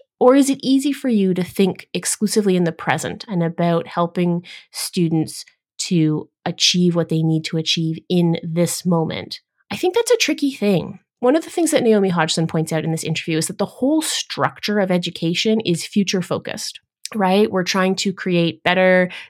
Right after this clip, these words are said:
global citizens. We're trying to create good employees. We're trying to create innovators and leaders. But all of that is for tomorrow.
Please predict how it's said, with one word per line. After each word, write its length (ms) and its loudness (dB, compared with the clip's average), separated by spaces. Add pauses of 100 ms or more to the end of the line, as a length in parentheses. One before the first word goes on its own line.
global 380 2
citizens. 760 0
We're 120 -2
trying 340 0
to 120 -10
create 380 -4
good 200 0
employees. 840 0
We're 100 -4
trying 360 -2
to 80 -10
create 380 -6
innovators 520 -2
and 160 -6
leaders. 460 2 (280)
But 180 -2
all 180 4
of 60 0
that 240 4
is 220 -4
for 340 0
tomorrow. 840 -2